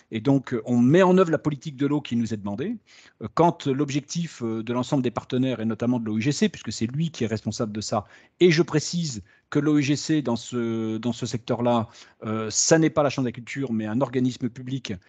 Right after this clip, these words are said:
dépendant du ministère de l'Environnement, ce qui est, à mon avis, très important et très courageux de la part de l'État d'avoir fait ça. Euh, on a, euh, des objectifs, et ben on les suit. On est capable de les suivre techniquement, c'est pas le plus difficile. Ce que, euh,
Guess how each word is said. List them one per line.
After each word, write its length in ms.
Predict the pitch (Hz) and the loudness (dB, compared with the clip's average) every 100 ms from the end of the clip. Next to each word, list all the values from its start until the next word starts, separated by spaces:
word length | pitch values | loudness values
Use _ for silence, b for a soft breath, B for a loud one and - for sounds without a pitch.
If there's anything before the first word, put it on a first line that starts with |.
| b | b
dépendant 360 | 110 139 139 135 | -4 2 2 2
du 120 | 117 | 2
ministère 360 | 113 107 123 110 | 0 -2 -6 -6
de 100 | 101 | -8
l'Environnement, 540 | 104 101 104 113 208 | -8 -8 -4 -2 -2
ce 80 | - | -6
qui 100 | 92 | -12
est, 80 | 90 _ _ _ | -14 _ _ _
à 80 | 117 | -4
mon 140 | 110 | -2
avis, 180 | 110 110 | -2 -6
très 220 | - 127 | -2 0
important 340 | 120 117 - 123 | 0 -2 -4 -4
et 60 | |
très 160 | 107 120 | -4 -6
courageux 360 | - 110 107 131 | -6 -6 -4 -4
de 40 | |
la 80 | 107 | -2
part 140 | 107 | -4
de 40 | 104 | -4
l'État 220 | 104 117 | -4 -2
d'avoir 180 | 98 92 | -2 -6
fait 120 | 92 | -6
ça. 260 | - 156 - B B B | -2 -4 -4 B B B
Euh, 220 | - 107 113 | -2 -2 -2
on 160 | 123 113 | 2 4
a, 340 | 135 156 156 - | 6 6 2 -2
euh, 160 | 113 110 | -6 -2
des 160 | 127 | -2
objectifs, 360 | 117 107 - 170 | -2 -6 -6 -2
et 40 | |
ben 80 | 127 | -2
on 60 | 110 | -2
les 80 | 101 | -6
suit. 240 | - - _ | -12 -20 _
On 120 | 110 | -4
est 80 | 110 | -2
capable 300 | 113 139 120 | 0 0 -2
de 60 | |
les 80 | 107 | -6
suivre 240 | - 156 143 | -8 -10 -6
techniquement, 560 | 110 - - 131 147 b b - | -8 -8 -4 -2 -2 b b -12
c'est 200 | - - | -10 -2
pas 100 | 127 | -2
le 60 | |
plus 120 | - | -2
difficile. 420 | 110 95 87 85 85 _ _ _ _ _ _ _ _ _ b b b b | -12 -14 -16 -16 -18 _ _ _ _ _ _ _ _ _ b b b b
Ce 140 | - - | -14 0
que, 120 | 185 | 2
euh, 1160 | 202 190 143 123 120 113 110 107 104 110 113 | 4 4 4 4 4 0 -2 -2 -2 -2 -2